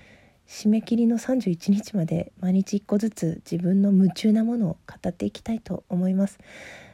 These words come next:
<laughs> 今結構言っちゃったけど、全然違うのあげるからまたよかったら聞いてくれると嬉しいです。え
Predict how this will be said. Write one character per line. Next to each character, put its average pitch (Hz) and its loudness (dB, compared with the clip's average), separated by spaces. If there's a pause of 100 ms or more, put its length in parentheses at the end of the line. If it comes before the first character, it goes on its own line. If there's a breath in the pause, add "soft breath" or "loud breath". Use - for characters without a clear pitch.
(120)
<laughs> - -8
今 269 2
結 220 -4
構 180 2
言 170 0
っ - -4
ち - -6
ゃ 233 4
っ - -8
た - -8
け 160 -4
ど、 - -2
全 185 0
然 202 4
違 208 -2
う 226 2
の 180 2
あ 170 -2
げ 175 -2
る 202 0
か 185 -4
ら 170 -2
ま 160 -2
た - -4
よ 185 -10
か 247 0
っ - -2
た - -16
ら - -6 (180)
聞 - -8
い 165 -8
て 165 -10
く 196 -8
れ - -10
る - -20
と - -20 (220)
嬉 196 -6
し 185 -8
い - -4
で 226 0
す。 - -14 (580 loud breath)
え - -12